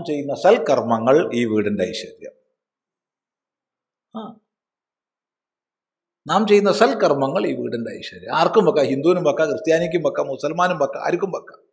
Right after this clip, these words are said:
സൽക്കർമ്മം ചെയ്തോ ഐശ്വര്യം ഉണ്ടാവും.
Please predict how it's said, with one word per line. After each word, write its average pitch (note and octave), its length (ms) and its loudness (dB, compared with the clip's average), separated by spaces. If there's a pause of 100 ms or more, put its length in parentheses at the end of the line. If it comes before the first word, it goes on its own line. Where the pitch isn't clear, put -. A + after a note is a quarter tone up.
(840)
സൽക്കർമ്മം A3 520 2
ചെയ്തോ E3+ 280 6 (280)
ഐശ്വര്യം - 360 -12
ഉണ്ടാവും. - 320 -20